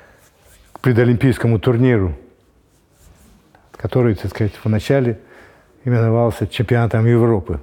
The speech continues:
Это, значит, Югославия бывшая.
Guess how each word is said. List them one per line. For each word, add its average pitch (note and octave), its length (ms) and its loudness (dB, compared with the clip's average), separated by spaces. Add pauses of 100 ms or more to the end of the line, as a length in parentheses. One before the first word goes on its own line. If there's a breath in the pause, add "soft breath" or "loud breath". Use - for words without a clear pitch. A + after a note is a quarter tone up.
(120)
Это, F#2 280 -4
значит, F#2 320 -6 (1120)
Югославия F#2+ 680 -2
бывшая. E2+ 440 -8